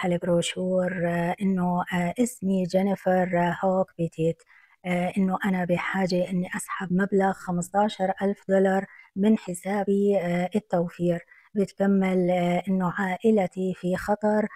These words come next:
الرجاء الاتصال على رجال الشرطة إنه هم راح يقتلوا، آه، جميع أفراد عائلتي.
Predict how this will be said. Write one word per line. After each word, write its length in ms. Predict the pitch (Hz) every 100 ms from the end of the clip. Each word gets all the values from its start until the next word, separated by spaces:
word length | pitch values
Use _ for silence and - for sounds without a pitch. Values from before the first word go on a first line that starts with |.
| - - 190
الرجاء 720 | 190 190 190 214 233 240 -
الاتصال 720 | 202 202 - 190 - 214 220 208
على 280 | 226 220 190
رجال 420 | 180 196 208 190
الشرطة 600 | - - 208 202 202 208 - _ 220
إنه 360 | 196 185 170
هم 160 | 247 202
راح 340 | 175 170 -
يقتلوا، 600 | 190 - 208 202 202 208 202
آه، 140 | 190 180
جميع 520 | 180 185 226 214 170 -
أفراد 500 | 180 - 208 226 233 _ _ -
عائلتي. 680 | 233 208 180 175 180 185 180